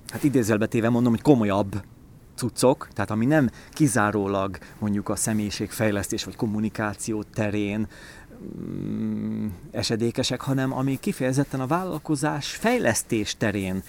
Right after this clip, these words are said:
érdekes. Mondjuk statisztikák, ez az. Úgy néz ki, hogy most már azt látom, hogy a YouTube-on sincs tiltva, YouTube már nem tiltja, a Google nem tiltja, hogy a statisztikáimat, ö, megosszam. Tehát <laughs> nincs, egyszerűen nem találom a feltételek között, már mint régen volt,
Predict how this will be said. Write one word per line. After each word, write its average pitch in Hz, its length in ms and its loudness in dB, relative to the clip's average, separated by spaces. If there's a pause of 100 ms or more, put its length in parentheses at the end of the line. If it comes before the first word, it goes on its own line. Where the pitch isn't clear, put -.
(120)
érdekes. 101 680 -4 (260)
Mondjuk 104 220 -2
statisztikák, 110 960 -2
ez 113 260 -2
az. 110 280 0
Úgy 165 140 2
néz 117 180 2
ki, - 100 -8
hogy 113 120 2
most 107 240 -2
már 101 280 -4
azt 123 220 -4
látom, 98 260 -2
hogy 98 120 -4
a 101 40 0
YouTube-on 101 640 -2 (120)
sincs - 340 -4
tiltva, 104 500 0 (400)
YouTube 107 260 -2
már 101 100 0
nem 131 120 0
tiltja, 95 380 -4
a 104 60 -2
Google 98 280 -2 (240)
nem 85 180 -6
tiltja, 92 380 -4 (320)
hogy 101 360 -4
a 104 200 -4
statisztikáimat, 101 1000 -6 (560)
ö, 127 80 -12 (160)
megosszam. 104 640 0
Tehát 104 380 0
<laughs> 147 120 6
nincs, 208 300 8
egyszerűen - 400 0
nem 104 100 0
találom 101 200 0
a 101 40 2
feltételek 101 560 0
között, 156 340 0
már 127 240 -4
mint 117 220 0
régen 107 300 4
volt, 120 380 2